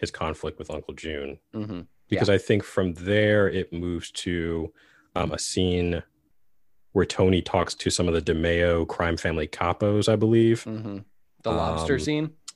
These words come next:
Speaker 1: the lob-, yeah, the
Speaker 2: Yeah.
Speaker 1: lobster scene, which is great because we haven't met any of those guys or seen any of them
Speaker 2: Mm-hmm.
Speaker 1: before. Um, so it's just a good, like, introduction to,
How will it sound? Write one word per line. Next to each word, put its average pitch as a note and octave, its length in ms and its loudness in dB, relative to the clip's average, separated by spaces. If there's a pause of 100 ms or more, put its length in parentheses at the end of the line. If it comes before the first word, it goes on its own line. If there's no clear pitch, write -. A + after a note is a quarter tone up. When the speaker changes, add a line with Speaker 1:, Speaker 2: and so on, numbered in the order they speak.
(220)
Speaker 1:
the E2+ 100 2
lob-, E2+ 240 2
yeah, F#2+ 280 4
the E2+ 100 -2
Speaker 2:
Yeah. E2 120 -2
Speaker 1:
lobster E2+ 340 -2
scene, F2+ 480 -2 (200)
which A#2 160 2
is G#2 140 6
great F#2+ 340 4
because G2 240 0
we A#2 120 6
haven't B2+ 320 4
met F#2+ 360 0 (1040)
any A#2+ 220 8
of F2+ 100 6
those F#2 260 4
guys D#2+ 340 -2
or E2 60 -2
seen A2 380 0
any E2 180 -2
of D2+ 120 -6
them D2 160 -8
Speaker 2:
Mm-hmm. G#2 300 -8
Speaker 1:
before. D2 380 -6 (240)
Um, G2+ 60 -2
so C#3 80 6
it's B2+ 100 4
just A#2 200 -2 (140)
a F#2+ 80 -12
good, E2+ 340 -4
like, D#2+ 180 -6
introduction D#2+ 580 -6
to, D#2 340 -4